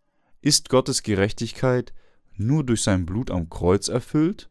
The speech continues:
Das ist nicht so. Gottes Gerechtigkeit wurde sowohl durch die Taufe von Jesus und sein Blut am Kreuz vervollständigt. So erhielten wir die geistliche Beschneidung in unseren Herzen,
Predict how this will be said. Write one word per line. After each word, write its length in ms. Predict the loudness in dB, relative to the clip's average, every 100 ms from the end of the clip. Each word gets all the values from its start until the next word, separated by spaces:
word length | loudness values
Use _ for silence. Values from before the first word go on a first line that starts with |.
| -20 _ _ _ -6
Das 180 | -2 0
ist 260 | 0 0 0
nicht 320 | 0 0 -2
so. 320 | 0 0 0 -4 -16 -20 -20 _ -4
Gottes 340 | -2 -2 -2
Gerechtigkeit 800 | 0 0 0 -4 -6 0 0 0
wurde 240 | -2 0
sowohl 560 | 0 0 0 0 2 2
durch 240 | 0 -2
die 160 | -2 -2
Taufe 340 | 2 2 0
von 280 | -4 -2 -2
Jesus 500 | -2 -2 0 -2 -6 -10 -20 _ -8
und 200 | -4 0
sein 200 | 2 2
Blut 240 | 0 -2
am 200 | -2 -4
Kreuz 320 | 0 0 0
vervollständigt. 960 | 0 -2 0 0 0 -2 0 -2 -6 -14 -20 _ _
So 200 | -2 4
erhielten 580 | 4 4 2 0 -2 0
wir 160 | 0
die 140 | 0 4
geistliche 500 | 6 6 2 -4 -4
Beschneidung 640 | -4 -2 0 2 0 -2 -8 -20 -6
in 200 | -2 0
unseren 400 | 0 2 2 2
Herzen, 600 | 2 0 -2 -4 -6 -6